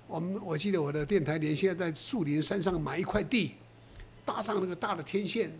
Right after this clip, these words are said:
然后我们电台这个做广播的时候发射出去到他那边一连接才能够发射再出来，非常耗时，而且碰到台风或者是打个雷、抗烫，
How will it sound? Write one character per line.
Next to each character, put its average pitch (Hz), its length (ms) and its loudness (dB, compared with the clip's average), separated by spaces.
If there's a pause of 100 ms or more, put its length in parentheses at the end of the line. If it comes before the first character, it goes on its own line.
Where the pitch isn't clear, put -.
(200)
然 175 100 -6
后 196 240 4 (220)
我 143 100 -4
们 175 160 0
电 208 240 0
台 160 240 -2 (720)
这 - 100 -4
个 156 400 0 (140)
做 202 200 4 (240)
广 127 180 -2
播 202 120 6
的 160 60 2
时 180 60 0
候 151 140 -2
发 226 200 0
射 226 160 6
出 202 160 4
去 202 160 2
到 196 140 2
他 180 160 0
那 185 80 2
边 175 220 2 (480)
一 294 100 4
连 190 240 8
接 160 320 2 (260)
才 - 160 0
能 185 100 4
够 185 140 4
发 190 180 0
射 185 160 2
再 170 140 0
出 175 180 0
来， 143 220 -2 (800)
非 190 120 6
常 135 160 4
耗 127 180 0
时， - 240 -4 (640)
而 226 80 0
且 190 120 4 (320)
碰 226 180 2
到 196 200 2
台 - 220 0
风 196 300 4 (400)
或 226 100 4
者 208 60 2
是 202 120 -2
打 - 240 2
个 165 120 2
雷、 143 260 4 (360)
抗 226 200 6
烫， 147 480 6